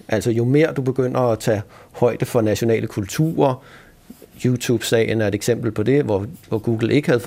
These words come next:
eller YouTube ikke havde fokus på, at dansk humor måske er noget andet,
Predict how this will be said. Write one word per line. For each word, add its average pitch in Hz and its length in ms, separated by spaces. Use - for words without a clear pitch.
eller 104 240
YouTube 117 360
ikke 175 100
havde 165 120
fokus 117 360
på, - 300
at - 300
dansk 113 240
humor 120 360
måske 110 240
er 104 60
noget 104 240
andet, 110 320